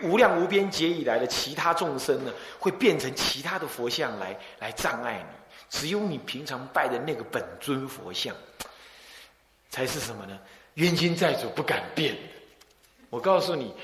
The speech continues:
冤亲债主才特别要变那个你平常要看的。要是你心术不正的，他就是有办法对付你，你懂吗？懂意思吗？我要跟你讲说，只能看那一尊，那糟了，糟了，糟了！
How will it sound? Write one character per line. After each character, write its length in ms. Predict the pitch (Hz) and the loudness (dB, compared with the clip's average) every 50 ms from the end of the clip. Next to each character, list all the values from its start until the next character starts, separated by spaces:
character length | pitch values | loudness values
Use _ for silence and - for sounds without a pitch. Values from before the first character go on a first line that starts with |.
| - - - | -14 -8 4
冤 280 | 175 196 208 220 208 | 10 10 10 10 10
亲 240 | - 180 220 208 208 | 4 2 2 2 4
债 180 | 208 240 208 185 | 6 6 6 6
主 160 | - - - | 4 2 0
才 80 | - 131 | -2 -2
特 220 | - - - 214 | 2 6 8 8
别 140 | - 139 135 | 8 8 2
要 100 | 135 135 | 2 2
变 280 | - - 190 156 - | 2 6 6 6 6
那 100 | 131 139 | 6 2
个 100 | 127 120 | 0 0
你 120 | 117 113 110 | -2 -2 -6
平 220 | - - 123 135 | -6 -8 -8 -8
常 220 | 135 113 110 110 127 | -4 -4 -4 0 2
要 140 | 131 120 | 2 4
看 200 | - - - 139 | 4 4 2 0
的。 240 | 110 101 101 - - - - - - - - - - - - - - - | 0 0 -4 -8 -12 -16 -18 -20 -20 -20 -20 -20 -20 -20 -20 -20 -8 4
要 160 | 247 277 247 | 6 6 8
是 100 | - 285 | 8 4
你 140 | 233 202 180 | 2 2 0
心 300 | - - 240 247 262 254 | 0 2 2 2 2 2
术 180 | - 277 240 | 4 2 2
不 140 | 190 175 190 | 4 4 0
正 260 | 185 - 247 170 - | 6 6 6 6 6
的， 80 | 147 139 | 2 0
他 140 | - 240 269 | 2 2 2
就 120 | 302 262 | 2 2
是 120 | 196 180 | 0 2
有 100 | 180 151 | 2 0
办 280 | - - 196 170 143 127 | 4 6 6 6 6 4
法 140 | - 101 - | 0 0 0
对 160 | - 151 139 | 0 -2 -2
付 220 | 120 - 131 120 | -2 -4 -8 -8
你， 100 | 113 104 98 - - - - _ _ - | -10 -10 -14 -18 -20 -20 -20 _ _ -10
你 100 | 147 143 | -2 0
懂 180 | 139 120 120 | 0 0 2
吗？ 200 | 120 123 135 127 - - - - - - - - | 0 -2 -2 -2 -6 -10 -14 -18 -20 -20 -14 -6
懂 140 | - 135 151 | -2 0 0
意 80 | 160 | 2
思 100 | 147 151 | 4 4
吗？ 220 | 143 139 131 123 110 - - - - - - - - - | 4 6 4 4 2 -2 -8 -12 -14 -16 -20 -20 -14 -4
我 160 | - 196 233 | 6 8 10
要 100 | 294 311 | 10 10
跟 120 | 311 311 | 8 6
你 120 | 311 320 302 | 4 4 4
讲 140 | 254 190 196 | 4 6 6
说， 80 | 240 | 6
只 160 | 240 - - | 4 4 0
能 120 | 156 151 175 | -2 -2 0
看 200 | - 262 233 220 | 2 2 4 4
那 140 | 233 214 185 | 4 2 0
一 40 | 165 | 0
尊， 220 | - 180 180 175 175 | 0 0 0 0 0
那 140 | - 143 147 | -4 -6 -4
糟 200 | 139 - 131 123 | 0 2 2 2
了， 60 | - | 2
糟 180 | - - 113 110 | 2 0 0 0
了， 60 | 110 | 0
糟 240 | 104 110 107 104 101 | -2 -4 -4 -4 -4
了！ 100 | 101 - | -6 -8